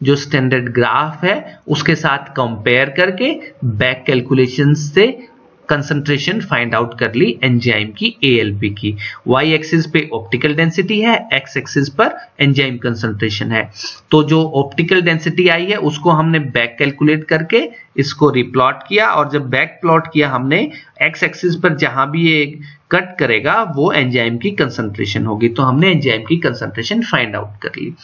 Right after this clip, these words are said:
तो ये आपका प्रोसीजर है एएलपी एस्टिमेशन का।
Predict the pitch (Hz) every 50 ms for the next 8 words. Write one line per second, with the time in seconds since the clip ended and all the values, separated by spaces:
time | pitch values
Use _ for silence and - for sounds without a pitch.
0 | - - - - - - - _ - 170 165 160 185 226 254 262 - - 156 147
1 | 143 - - - 190 196 190 190 - 143 131 - - 143 123 151 156 156 160 160
2 | 180 208 208 - 127 120 113 113 110 107 101 104 220 - - - 113 113 - -
3 | - 113 104 107 107 - - - - - 101 98 -